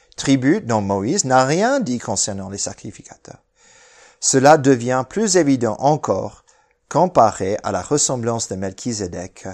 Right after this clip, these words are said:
un autre sacrificateur qu'il est devenu non par la loi d'une ordonnance charnelle, mais par la puissance d'une vie impérissable.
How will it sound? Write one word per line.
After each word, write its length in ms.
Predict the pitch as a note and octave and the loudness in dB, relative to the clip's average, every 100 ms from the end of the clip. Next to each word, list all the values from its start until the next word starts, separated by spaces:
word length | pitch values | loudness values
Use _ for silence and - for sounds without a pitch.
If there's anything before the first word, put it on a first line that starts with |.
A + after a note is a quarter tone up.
| - _ _ - | -16 _ _ -8
un 260 | G#2+ G#2 A#2+ | -6 -2 2
autre 300 | F#3+ - G#3 | 2 2 -2
sacrificateur 1120 | - D#3+ - D3 D3+ D3 C3+ - G#2 A#2 - _ _ _ _ _ | 0 -4 -6 -8 -6 -4 -4 -4 -4 -6 -10 _ _ _ _ _
qu'il 280 | - D3+ C3+ | 0 2 4
est 120 | C3 | 4
devenu 640 | A2 E3 F3+ E3+ A#2+ A#2+ - | 4 2 4 0 -2 -6 -6
non 360 | A#2 C#3+ G#3+ C4 | 0 2 2 2
par 560 | A#2+ G2 - G#2+ F#2+ _ G#2+ | -2 -4 -6 -6 -6 _ -2
la 160 | G#2 | 0
loi 500 | G#2 A2 A2+ G#2 F2 _ _ | 0 0 0 0 -4 _ _
d'une 200 | G#2+ G2 | -6 -4
ordonnance 440 | G#2+ G#2+ G2+ F2 - | -4 -4 -6 -6 -4
charnelle, 560 | - F#3+ A#2 F#2 D#3 - _ _ _ | -2 0 0 -4 -6 -10 _ _ _
mais 120 | A2+ | -10
par 160 | A2+ A#2 | -6 -4
la 100 | A2+ | -4
puissance 600 | A#2 C#3 - B2+ C3 A#2+ | -2 -4 -2 -4 -8 -8
d'une 360 | G#2+ A2 G#2+ G2+ | -8 -8 -8 -8
vie 360 | A2+ B2 - - G#2 | -6 -4 -6 -10 -10
impérissable. 840 | G#2 G2+ G2+ G#2 F#2+ - G#2+ A2+ | -10 -8 -10 -10 -10 -12 -14 -20